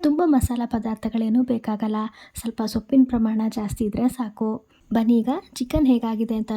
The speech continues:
ನೋಡೋಣ. ಚಿಕನ್ ಈಗ ಒಂದು ಫಿಫ್ಟಿ ಪರ್ಸೆಂಟ್ ಅಷ್ಟು ಎಣ್ಣೆನಲ್ಲೇ ಫ್ರೈ ಆಗಿದೆ. ಇವಾಗ ಇದಕ್ಕೆ ನಾವು ರುಬ್ಬಿಟ್ಕೊಂಡಿರುವಂಥ ಗ್ರೀನ್ ಮಸಾಲ ಕೂಡ ಆ್ಯಡ್ ಮಾಡ್ಕೊಂಡು ಚೆನ್ನಾಗಿ ಮಿಕ್ಸ್ ಮಾಡ್ಕೊಳ್ಳೋಣ. ಮಸಾಲದಲ್ಲಿರುವ ಹಸಿ ವಾಸನೆ ಎಲ್ಲ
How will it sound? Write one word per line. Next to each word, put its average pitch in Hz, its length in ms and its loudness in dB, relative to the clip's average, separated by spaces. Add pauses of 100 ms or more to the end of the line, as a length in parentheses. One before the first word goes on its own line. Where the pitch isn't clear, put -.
ನೋಡೋಣ. 208 280 -4 (800)
ಚಿಕನ್ 330 320 -2
ಈಗ 254 200 0
ಒಂದು 233 280 0
ಫಿಫ್ಟಿ 247 360 -2
ಪರ್ಸೆಂಟ್ 233 460 -4
ಅಷ್ಟು 208 240 -2
ಎಣ್ಣೆನಲ್ಲೇ 202 520 -2
ಫ್ರೈ 190 300 -4
ಆಗಿದೆ. 190 680 -2 (260)
ಇವಾಗ 233 280 0
ಇದಕ್ಕೆ 214 800 -4
ನಾವು 233 280 2
ರುಬ್ಬಿಟ್ಕೊಂಡಿರುವಂಥ 214 920 -2
ಗ್ರೀನ್ 226 340 0
ಮಸಾಲ 208 380 -2
ಕೂಡ 202 200 -4 (160)
ಆ್ಯಡ್ 214 320 -4
ಮಾಡ್ಕೊಂಡು 214 580 0 (260)
ಚೆನ್ನಾಗಿ 226 680 0 (100)
ಮಿಕ್ಸ್ 262 300 2
ಮಾಡ್ಕೊಳ್ಳೋಣ. 196 500 -2 (1080)
ಮಸಾಲದಲ್ಲಿರುವ 233 840 0
ಹಸಿ 240 380 0
ವಾಸನೆ 202 380 -2
ಎಲ್ಲ 196 120 0